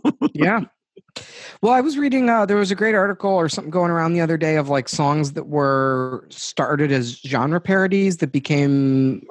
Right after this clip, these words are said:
Speaker 2: uh, taken very earnestly. So, uh, Smells Like Teen Spirit, um, it, it was, like, a one that was kind of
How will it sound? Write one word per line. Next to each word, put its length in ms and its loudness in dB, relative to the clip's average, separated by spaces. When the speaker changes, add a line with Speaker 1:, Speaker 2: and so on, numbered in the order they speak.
Speaker 2:
uh, 100 -12
taken 280 0
very 180 2
earnestly. 500 0
So, 520 0
uh, 260 2
Smells 240 -2
Like 140 -2
Teen 180 0
Spirit, 960 0
um, 1040 0
it, 220 -2
it 20 -4
was, 260 -2
like, 180 -2
a 80 -6
one 280 0
that 100 -4
was 160 -8
kind 220 -4
of 180 -4